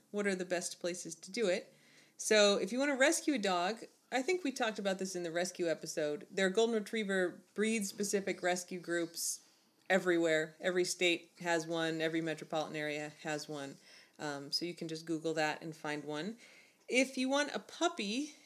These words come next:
um, it's important to find a reputable breeder if you're gonna get one as a puppy. Do check rescue groups because they sometimes get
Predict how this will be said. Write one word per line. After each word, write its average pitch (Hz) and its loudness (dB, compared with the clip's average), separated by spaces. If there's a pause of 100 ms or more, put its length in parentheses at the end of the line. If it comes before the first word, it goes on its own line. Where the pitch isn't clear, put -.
(260)
um, 185 4 (380)
it's 202 -6 (120)
important 233 -2
to 233 -2
find 202 -2
a 175 -2
reputable 175 -2
breeder 170 -4 (120)
if 185 -12
you're 170 -8
gonna 170 -6
get 160 -6
one 165 -8
as 160 -6
a 160 -8
puppy. 151 -8 (560)
Do 277 8
check 311 4
rescue 285 2
groups 208 -2
because 220 0
they 214 6
sometimes 220 -2
get 208 0